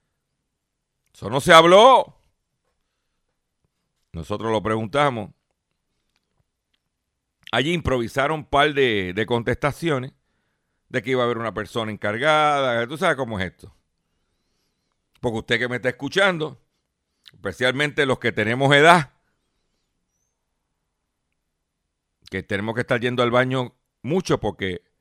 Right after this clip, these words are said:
el sistema operativo liquea, ¿eh? ¿Cómo se va a manejar los baños? Eso lo preguntamos. Y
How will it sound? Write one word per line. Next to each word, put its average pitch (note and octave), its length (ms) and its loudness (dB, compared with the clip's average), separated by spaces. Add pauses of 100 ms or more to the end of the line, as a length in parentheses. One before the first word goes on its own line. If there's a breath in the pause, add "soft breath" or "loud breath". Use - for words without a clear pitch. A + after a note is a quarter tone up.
(120)
el G2+ 120 -10
sistema A#2 500 -6
operativo C3 640 -2
liquea, C3 720 0 (2250)
¿eh? F3+ 300 -2 (2750)
¿Cómo B2+ 440 -2
se G2+ 220 -6
va F2 320 -6
a G2 80 -8
manejar E2 600 -8 (840)
los G2+ 200 -16
baños? C#2+ 380 -18 (340)
Eso F2+ 140 -12
lo F2 100 -10
preguntamos. D#3+ 720 -4 (1900)
Y A3 320 -2